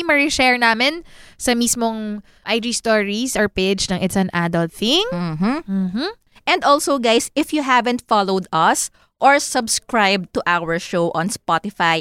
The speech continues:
Speaker 2: Apple Podcasts, or Google Podcasts, please, please click that bell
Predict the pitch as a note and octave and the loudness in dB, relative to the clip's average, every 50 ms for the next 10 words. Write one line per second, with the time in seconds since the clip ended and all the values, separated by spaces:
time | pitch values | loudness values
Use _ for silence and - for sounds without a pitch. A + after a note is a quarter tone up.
0 | - - D#3 - D#3+ D#3+ D3+ - E3 D3 C#3+ D#3 F3 - E3+ D3+ D3 D3 - - | -2 -4 -4 -4 -4 -6 -6 -4 -2 -2 -2 -2 -4 -4 -2 -2 -2 -2 -4 -6
1 | D#3+ E3 D#3 D#3 D3+ E3 D#3 D#3+ - D3 B2+ C3 D3 D3+ - E3 D#3 C#3+ C#3+ - | -6 -6 -6 -6 -6 -6 -6 -6 -4 -4 -4 -4 -6 -8 -8 -6 -6 -6 -6 -8
2 | - - - - - - _ _ _ D4 D4+ D#4 C#4+ D4 D#4 E4 - - - - | -12 -14 -20 -20 -20 -20 _ _ _ -2 0 2 2 2 0 0 -2 -2 -6 -8
3 | _ - B3+ C#4 C4+ C4+ C4+ C4+ - - - _ _ - C#4 A#3 A#3 - - _ | _ -10 -6 -2 -2 0 0 -2 -2 -4 -8 _ _ -4 0 2 2 2 0 _
4 | _ - _ G#3 F#3 - G#3+ G3+ G3+ - G3+ F3 E3+ F#3+ F#3+ F#3+ G3 G#3+ | _ -8 _ -2 2 2 2 2 2 0 -4 0 2 4 4 4 4 4